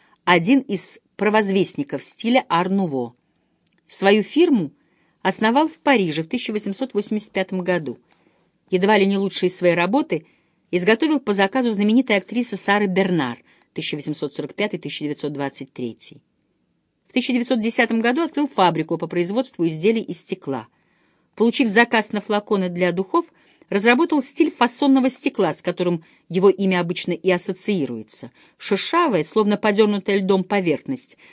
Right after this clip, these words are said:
замысловатые или даже фигуративные рельефные узоры,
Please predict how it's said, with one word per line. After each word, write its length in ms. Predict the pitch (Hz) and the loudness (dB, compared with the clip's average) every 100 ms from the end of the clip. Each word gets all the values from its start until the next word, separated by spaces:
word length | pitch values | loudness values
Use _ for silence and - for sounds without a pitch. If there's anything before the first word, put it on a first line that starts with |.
| _ | _
замысловатые 760 | 147 190 202 - 190 233 247 170 | -2 2 2 2 2 2 -2 -2
или 60 | |
даже 320 | 165 175 170 160 _ _ | 0 0 0 -4 _ _
фигуративные 720 | 220 190 208 202 294 262 247 | -2 4 4 4 4 4 4
рельефные 480 | 214 208 214 - 208 | 2 0 -2 -2 -2
узоры, 480 | 202 160 139 123 | -2 -2 -2 -4